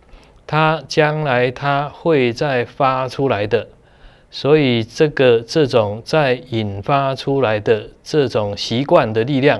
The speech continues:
我们又给它另外一个名字，叫做种子。所以六世论者也认为造业会熏习种子于心识之中，而因为否定如来藏的关系，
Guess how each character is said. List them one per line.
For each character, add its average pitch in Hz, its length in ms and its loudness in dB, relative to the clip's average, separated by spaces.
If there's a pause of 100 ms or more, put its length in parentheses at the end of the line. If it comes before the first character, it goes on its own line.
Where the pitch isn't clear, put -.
(580)
我 110 160 4
们 123 220 0
又 147 160 4
给 107 220 2
它 131 260 -2
另 143 260 -2
外 139 200 2
一 123 100 -4
个 120 100 2
名 107 280 -2
字， 123 280 -2 (120)
叫 131 280 0
做 117 320 0
种 117 400 -2
子。 104 240 -10 (1700)
所 131 240 2
以 131 120 6
六 139 280 4
世 143 240 2
论 135 240 4
者 113 200 4
也 107 380 0
认 127 380 0
为 110 240 0
造 127 440 2
业 131 280 -2
会 127 280 -2
熏 139 440 -4
习 110 280 -4
种 113 320 0
子 113 240 -4
于 101 140 -4
心 127 260 0
识 123 160 -4
之 120 140 -6
中， 139 260 0 (880)
而 135 160 0
因 175 160 0
为 185 220 6
否 117 220 2
定 147 260 2
如 123 160 -2
来 139 140 2
藏 143 240 0
的 123 80 0
关 135 260 -2
系， 143 320 -2